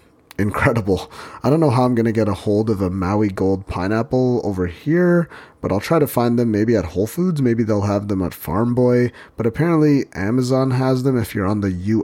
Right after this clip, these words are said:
S website. Just, oh my God, not a hint of sourness to them. They were just so good. This was actually part of the pineapple tour we went on.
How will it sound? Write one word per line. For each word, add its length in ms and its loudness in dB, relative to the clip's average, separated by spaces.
S 320 -4
website. 580 -4
Just, 360 -4
oh 100 -2
my 100 -2
God, 260 -4
not 260 2
a 100 2
hint 320 0
of 140 -2
sourness 520 -2
to 120 -8
them. 300 -8
They 100 0
were 100 0
just 200 -4
so 180 0
good. 280 -2
This 140 0
was 140 0
actually 340 2
part 300 0
of 80 -2
the 100 0
pineapple 640 -2
tour 300 0
we 80 2
went 200 0
on. 280 0